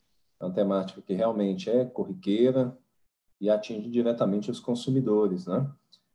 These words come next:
A gente observa que a medida provisória tá em vigência, ela trata sobre a questão da pandemia. A pandemia é uma situação de excepcionalidade, conforme o governo federal determina,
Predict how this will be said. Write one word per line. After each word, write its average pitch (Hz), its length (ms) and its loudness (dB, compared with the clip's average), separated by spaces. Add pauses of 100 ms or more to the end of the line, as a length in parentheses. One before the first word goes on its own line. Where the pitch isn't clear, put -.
(140)
A - 20 -20
gente - 160 -12
observa 101 400 0
que - 80 -6
a 101 40 0
medida 95 280 -2
provisória 90 680 -4 (400)
tá 120 220 4
em 120 100 2
vigência, 107 760 0
ela 104 260 4
trata 113 400 0
sobre 98 240 -6
a 95 60 -6
questão 92 360 -4
da 110 160 4
pandemia. 120 840 2 (400)
A - 80 -16
pandemia 104 760 0
é 113 120 2
uma 127 140 2
situação 101 580 -2
de 95 120 -2
excepcionalidade, 113 1200 0
conforme 98 380 -6
o - 20 -8
governo 92 320 -6
federal 87 400 -4
determina, 131 760 0